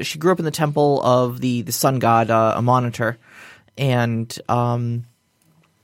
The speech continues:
so, you know, it, tieflings, you know, they're supposed to have all this, like, infernal blood in them and, you know, typically, you know, portrayed as maybe a little more mischievous, a little more, um, willing to bend the rules, a little more chaotic, and possibly a little more evil. But,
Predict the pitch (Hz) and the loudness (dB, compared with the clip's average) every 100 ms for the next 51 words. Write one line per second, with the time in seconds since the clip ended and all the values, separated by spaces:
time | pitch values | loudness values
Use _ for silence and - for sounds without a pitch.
0 | _ _ - - - 139 143 127 127 127 | _ _ -14 -4 2 4 4 4 4 4
1 | 117 - 208 196 185 165 151 156 135 131 | 2 -2 -4 2 2 2 2 2 2 0
2 | - 143 - 135 131 127 123 117 117 95 | 0 -2 0 0 2 2 0 0 -2 -4
3 | 113 - 117 110 123 160 156 151 143 135 | -6 -2 -2 -2 2 4 4 2 2 2
4 | 135 131 123 123 - - - - 123 - | 2 0 -2 -4 -10 -20 -10 -2 -2 0
5 | 143 - 135 131 123 117 - 123 101 117 | -2 -2 0 2 2 -4 -4 -4 -4 -6
6 | - - 151 - 175 156 151 - 123 123 | -12 -6 -6 0 2 4 2 0 2 2
7 | 123 120 131 135 131 131 135 131 127 120 | 2 0 0 0 2 2 2 2 0 0
8 | 117 117 - 185 185 170 156 147 139 135 | -2 -4 -4 -2 2 4 4 2 0 0
9 | 131 127 127 120 120 113 127 120 117 107 | 0 -2 -2 0 -2 -2 -2 0 -2 -6
10 | - - - - - - - 185 220 208 | -12 -18 -20 -20 -20 -10 -2 2 4 4
11 | 185 175 - 151 131 131 _ - 120 113 | 2 0 0 2 2 -2 _ -2 0 0
12 | 117 160 220 202 185 156 135 123 120 - | -4 0 4 4 4 2 0 -2 -6 -4
13 | 135 147 147 143 139 - 135 135 147 - | 0 2 4 2 0 -2 -6 -4 -6 -6
14 | 480 330 226 151 135 123 123 131 123 120 | -6 0 0 2 2 0 0 0 0 0
15 | 113 117 123 | 0 0 0